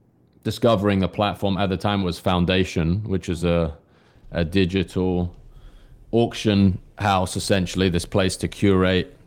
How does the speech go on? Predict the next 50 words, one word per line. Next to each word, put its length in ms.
the 100
work 360
and 140
sell 220
the 100
work 280
that 100
you're 100
making. 600
Um, 600
discovering 640
that 240
and 80
just 160
seeing 160
how 160
well 260
that 140
was 120
built, 360
what, 200
how 180
well 220
designed 400
that 160
was, 340
was, 300
uh, 440
was 120
definitely 300
a 60
light 220
bulb 200
moment 260
for 80
me 160
where 140
I, 160
I 100
realized 840
I 120
could 240
see, 400
like, 220
that 400
contextualized 720
everything 380
I 40
was 160
doing, 460